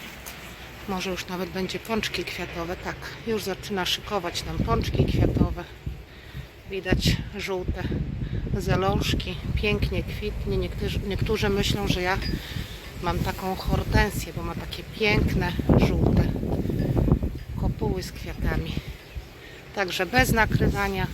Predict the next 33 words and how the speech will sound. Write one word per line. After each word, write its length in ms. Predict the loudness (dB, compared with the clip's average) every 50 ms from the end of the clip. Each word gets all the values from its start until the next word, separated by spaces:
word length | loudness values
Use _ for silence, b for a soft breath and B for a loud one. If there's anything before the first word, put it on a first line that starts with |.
| 0 0 0
minus 320 | 0 0 0 2 2 2 4 4 4 2
piętnaście 600 | 2 0 -2 0 0 0 0 0 0 -2 -4 -4
parę 280 | -4 -4 -4 -2 -2 -2
nocy, 360 | -4 -4 -4 -6 -6 -6 -6
w 100 | -6 -6
dzień 280 | -2 0 2 4 4 2
też 220 | 2 0 -2 -2
było 240 | -4 -6 -6 -4 0
na 160 | 2 2 2
minusie, 440 | 2 2 2 2 0 -2 -4 -4 -6
zobaczcie. 520 | -6 -6 -6 -6 -6 -4 -6 -6 -6 -6 -6 B B B B B
A 100 | B -2
wyglądał 460 | 0 0 0 2 2 2 2 2 0 0
tak 180 | 2 0 0
zmarznięty, 800 | 2 2 2 0 0 0 0 0 0 0 0 -2 -4 -4 -6 -6
taki 320 | -4 -2 -4 -2 -2 -4 -4
był 180 | -4 -4 -2 -2 -2
czarny, 420 | 0 2 2 2 2 0 -2 -2 -2
dziwny. 440 | -2 -2 -4 -2 -2 -2 0 -2 -2 -4 B B B B B B B B B B B B
Wiecie, 280 | 2 2 2 2 0
jak 140 | -2 -8 -6
to 100 | -2 0
roślina 500 | 0 0 0 0 2 6 6 8 6 6 2 0 2 2 2 B B B B B B B B B B B B -8
po 100 | -8 -6
przymrozkach. 920 | -6 -6 -6 -6 -4 -6 -6 -6 -6 -6 -8 -8 -8 -8 -6 B B B B B B B B B -10 B B B B B B B B B -10 -6
A 120 | -4 -2 -2
wygląda 500 | -2 -2 -2 -4 -4 -4 -4 -6 -6 -6
pięknie, 500 | -6 -6 -6 -4 -4 -6 -6 -8 B B B B B B 0
więc 280 | 0 0 0 0 0
nie 160 | 2 2 2
bawię 300 | 2 2 0 0 0 0
się 220 | -2 -2 0 0 0
już 360 | -2 0 0 0 0 0